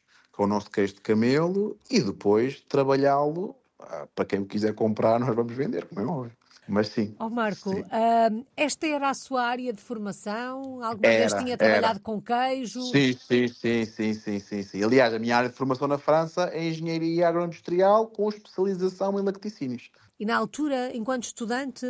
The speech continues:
Speaker 2: nos bancos da faculdade em França, alguma vez lhe passou pela cabeça que iria fazer queijo
Speaker 1: Eu
Speaker 2: com leite de
Speaker 1: lembro-me,
Speaker 2: camelo?
Speaker 1: nunca da minha vida, antes pelo contrário, eu lembro do meu professor de tecnologia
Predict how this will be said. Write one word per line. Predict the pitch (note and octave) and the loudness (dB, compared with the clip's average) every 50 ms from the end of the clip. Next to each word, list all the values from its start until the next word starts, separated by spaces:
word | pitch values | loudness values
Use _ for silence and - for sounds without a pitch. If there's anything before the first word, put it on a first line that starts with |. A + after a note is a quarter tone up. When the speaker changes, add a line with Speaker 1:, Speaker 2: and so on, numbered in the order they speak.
| B3 A#3+ | -6 -6
Speaker 2:
nos | A#3 A#3 A3+ F3+ | -6 -6 -6 -6
bancos | F3 A#3+ B3 A3+ - | -6 -6 -8 -8 -8
da | - A#3 | -8 -8
faculdade | A3 - A3+ G#3 A#3 A3+ A3+ A3+ A3 A3 | -8 -8 -8 -6 -6 -4 -4 -4 -4 -4
em | G#3+ G3+ | -6 -8
França, | - - A#3+ B3+ B3+ - B3+ | -8 -8 -8 -8 -6 -6 -6
alguma | A#3+ A3+ A3+ A3+ A3 | -6 -4 -4 -4 -4
vez | G3+ A#3 G#3 | -4 -4 -4
lhe | A3 | -6
passou | G3 - A3+ - B3 A#3 | -8 -8 -8 -6 -6 -6
pela | A3+ A#3+ A3+ | -6 -6 -8
cabeça | - - G#3+ G3 B3+ B3+ - - B3+ | -6 -6 -6 -4 -6 -6 -6 -8 -10
que | - - A#3+ A3+ | -10 -8 -8 -8
iria | G#3 A3 A3 G#3+ G#3 G#3 | -6 -4 -4 -4 -4 -6
fazer | G3+ - A3 G#3 E3+ G3 G#3+ G#3+ G3+ G#3 G3+ G3+ G3 - | -6 -6 -6 -6 -4 -2 -2 -2 -2 -2 -4 -4 -6 -6
queijo | - G#3+ G#3+ E3 | -2 2 6 6
Speaker 1:
Eu | E3+ F3 E3+ E3 | 8 8 8 6
Speaker 2:
com | E3 D#3+ E3 | 6 6 6
leite | F3 G3 G#3+ | 8 8 8
de | G#3+ G#3 G3+ - | 6 6 4 2
Speaker 1:
lembro-me, | F#3+ F#3+ G3 G#3 | 2 2 2 0
Speaker 2:
camelo? | A#3 - D3 C3+ A#3+ - - - - | 0 -2 -2 -4 -6 -10 -16 -10 -8
Speaker 1:
nunca | D3+ D3+ D#3 D#3+ E3 E3+ F3 F3 G3+ A3 A#3 A#3+ G#3+ - - F#3 E3+ | -4 -2 0 0 2 2 4 6 6 6 6 4 2 2 2 2 2
da | D#3 D#3 D3+ | 2 0 -2
minha | C#3+ C#3+ C#3 C3+ A#2+ | 0 -2 -2 -2 -2
vida, | A#2 A#2 A#2+ A#2 C3 D3 | -4 -4 -2 0 0 0
antes | E3 D#3+ - _ | 0 -2 -6 _
pelo | - A3 G#3+ G#3 F3 | 0 2 2 2 2
contrário, | - - D3 C3 A#2+ B2 A#2 B2+ B2+ | 0 0 -2 -2 0 0 2 2 2
eu | C3 C#3 D3 | 2 2 2
lembro | E3 F#3+ G#3 G3 | 2 0 0 0
do | F#3 | -2
meu | F3+ F3 E3 | -2 -4 -4
professor | D#3 - - F3 E3 | -6 -6 -4 -4 -4
de | D#3+ - | -2 -2
tecnologia | D#3 - - C#3 C3 B2 A#2+ A#2 G#2+ G#2+ A#2 B2 C3+ C#3 D3 D3+ - - - - | -2 -2 -2 -4 -6 -4 -4 -4 -4 -2 -2 -2 -2 0 0 0 0 -2 -6 -8